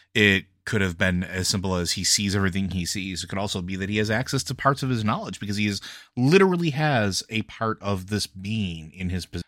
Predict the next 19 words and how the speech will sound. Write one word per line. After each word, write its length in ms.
but 200
I 80
don't 260
think 220
it's 340
a 60
mistake. 760
I 60
don't 160
think 160
it's 180
just 300
a 80
reuse 460
of 80
a 60
model. 280
I 100
think 300